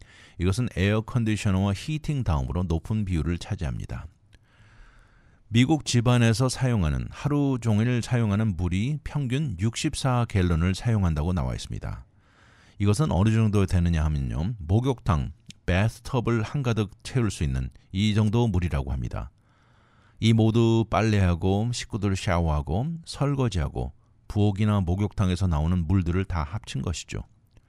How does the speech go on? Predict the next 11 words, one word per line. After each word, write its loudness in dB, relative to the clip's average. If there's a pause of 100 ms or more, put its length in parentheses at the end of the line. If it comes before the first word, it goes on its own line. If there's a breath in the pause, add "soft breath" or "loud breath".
(960 soft breath)
요새 4
집안 2
다양한 2
어플라이언스들이 0
에너지 2 (100)
효율성이 0
높은 0
종류들이 0
많이 -2
나와 -2
있습니다. -8